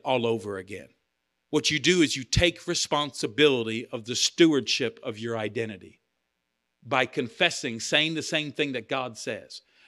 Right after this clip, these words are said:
And what that means is, "God, I'm gonna say exactly what you say about my sin and about me." Don't let your sin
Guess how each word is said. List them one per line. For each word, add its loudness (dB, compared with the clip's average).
And -8
what -2
that -4
means -4
is, -14
"God, 4
I'm -2
gonna -4
say 2
exactly 2
what -6
you -4
say -4
about 0
my -2
sin 0
and 2
about 4
me." -2
Don't 8
let 4
your 2
sin 4